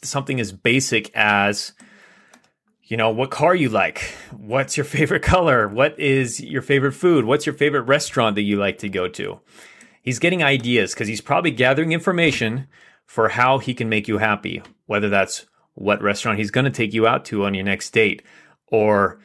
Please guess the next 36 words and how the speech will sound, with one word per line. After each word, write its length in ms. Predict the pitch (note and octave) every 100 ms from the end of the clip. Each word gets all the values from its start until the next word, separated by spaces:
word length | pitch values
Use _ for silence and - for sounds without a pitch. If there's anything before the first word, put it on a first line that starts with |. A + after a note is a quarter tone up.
| _ _ -
um, 500 | F#2+ F#2+ F2+ F2+ - _ _ -
maybe 260 | G#2+ G#2
he 100 | A2
wants 240 | G#2+ A2 -
to 80 |
buy 180 | G#2 G#2+
you 160 | A#2 A2+
that 180 | A2 A2
new 160 | A#2
car 260 | A2 D3 D#3
that 140 | A2+
you 100 | F#2+
love, 680 | F#2 F2 E2+ - - - - _ -
<laughs> 560 | - - - - -
you 100 | -
know, 140 | A2 A2
taking 280 | G#2 A#2 A2+
it 100 | G#2+
to 100 | A2
the 80 |
next 240 | G#2 G#2+ -
level. 220 | C3 F#2+
Hey, 160 | A#2+ A#2+
it's 140 | F#2+
possible. 520 | - B2+ - G2 E2+ - - - - _ -
Um, 460 | B2+ B2 A#2 B2 - _
maybe 280 | C3 A#2 B2
he 140 | A2+ A2+
wants 380 | A2 A#2+ A#2 -
to 500 | B2+ A#2+ A#2+ A#2 A2 _ _ _ _ _ _ - - -
take 220 | - C3+
you 80 | C3+
to 80 | B2
a 60 |
certain 280 | - C3+ B2+
place. 540 | - C#3 G#2+ - -